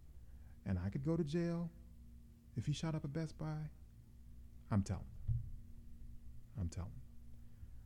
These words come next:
All right, moving on. I'm quite sure you all heard about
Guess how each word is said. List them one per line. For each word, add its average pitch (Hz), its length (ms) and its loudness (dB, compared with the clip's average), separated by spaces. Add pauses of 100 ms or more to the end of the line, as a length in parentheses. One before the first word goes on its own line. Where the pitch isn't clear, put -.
(840)
All 123 60 10
right, - 160 4 (120)
moving 135 260 12
on. - 100 6 (1500)
I'm 139 80 8
quite 180 220 6
sure 151 200 4
you 120 200 4
all 117 200 6
heard 113 300 6
about 95 320 4